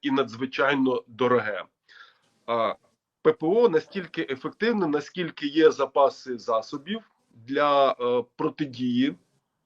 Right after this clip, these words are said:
е, противнику, також і здатність, е, швидко виробляти ці засоби, коли вони витратні матеріали, коли вони будуть вичерпуватися. І якщо полетить, припустимо, там декілька сотень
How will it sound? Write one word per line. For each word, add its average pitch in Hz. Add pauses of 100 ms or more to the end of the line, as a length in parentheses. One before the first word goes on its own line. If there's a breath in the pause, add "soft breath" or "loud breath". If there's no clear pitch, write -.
(520)
е, 127
противнику, 139 (380 loud breath)
також 202
і 160
здатність, 170
е, 123 (440)
швидко 165
виробляти 151
ці -
засоби, 151
коли 143
вони 139
витратні 143
матеріали, 139
коли 139
вони 139
будуть 131 (400 loud breath)
вичерпуватися. 117 (560 loud breath)
І 160
якщо 170 (560)
полетить, 156
припустимо, 131
там 113
декілька 143
сотень 127